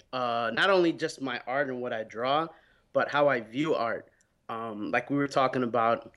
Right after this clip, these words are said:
art being a hustle. Like I grew up, like when I was coming up, I was watching the older kids in my neighborhood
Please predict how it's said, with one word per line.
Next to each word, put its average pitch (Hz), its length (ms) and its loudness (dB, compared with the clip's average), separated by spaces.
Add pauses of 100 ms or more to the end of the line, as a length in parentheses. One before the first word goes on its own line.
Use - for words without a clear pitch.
art 123 260 0
being 117 160 -4
a 113 60 -4
hustle. 117 560 0 (340)
Like 127 240 2
I 151 160 4
grew 160 300 4
up, - 420 2 (260)
like 135 160 -4
when 135 120 4
I 165 120 4
was 165 200 0
coming 139 340 0
up, 135 400 -2
I 139 60 -4
was 139 180 -4
watching 131 360 0
the 123 100 -2
older 147 220 2
kids 127 240 -4
in 120 60 -6
my 120 120 -2
neighborhood 120 540 2